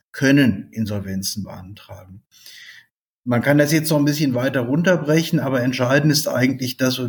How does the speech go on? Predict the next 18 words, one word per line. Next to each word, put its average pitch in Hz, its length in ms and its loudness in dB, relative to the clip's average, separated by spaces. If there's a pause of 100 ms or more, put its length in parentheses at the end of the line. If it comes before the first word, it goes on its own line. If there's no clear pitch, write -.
(120)
womit 123 340 0
wir 131 140 2
zu 131 120 -4
tun 131 320 -2
haben, 123 160 4
G 117 140 2
M 117 120 4
B 107 140 0
H 107 100 2
und, 101 280 -4
G 107 160 2
M 101 100 2
B 95 140 -6
H 101 80 -6
und 98 180 -2
Co. 92 160 -12
K 98 160 -18
G. - 200 -20